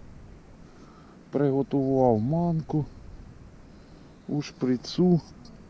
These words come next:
Класично, це всі знають.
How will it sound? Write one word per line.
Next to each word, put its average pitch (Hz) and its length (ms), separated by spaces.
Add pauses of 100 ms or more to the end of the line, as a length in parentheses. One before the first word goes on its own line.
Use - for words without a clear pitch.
(760)
Класично, 143 920
це 143 220
всі 113 280
знають. 143 640